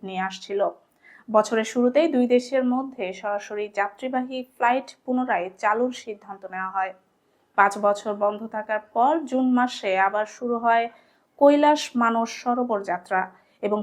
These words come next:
প্রথম তীর্থযাত্রী দল তিব্বতে প্রবেশ করে। এপ্রিলের প্রথম দিনে কূটনৈতিক সম্পর্কের পঁচাত্তর বছর উপলক্ষে ভারতীয় রাষ্ট্রপতি দ্রৌপদী মুর্মু, চীনা প্রেসিডেন্ট শি জিনপিং, ভারতের প্রধানমন্ত্রী নরেন্দ্র মোদী এবং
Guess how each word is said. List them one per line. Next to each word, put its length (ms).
প্রথম 500
তীর্থযাত্রী 840
দল 320
তিব্বতে 420
প্রবেশ 380
করে। 300
এপ্রিলের 420
প্রথম 380
দিনে 240
কূটনৈতিক 540
সম্পর্কের 640
পঁচাত্তর 680
বছর 500
উপলক্ষে 640
ভারতীয় 340
রাষ্ট্রপতি 680
দ্রৌপদী 500
মুর্মু, 600
চীনা 240
প্রেসিডেন্ট 560
শি 360
জিনপিং, 440
ভারতের 280
প্রধানমন্ত্রী 640
নরেন্দ্র 400
মোদী 220
এবং 360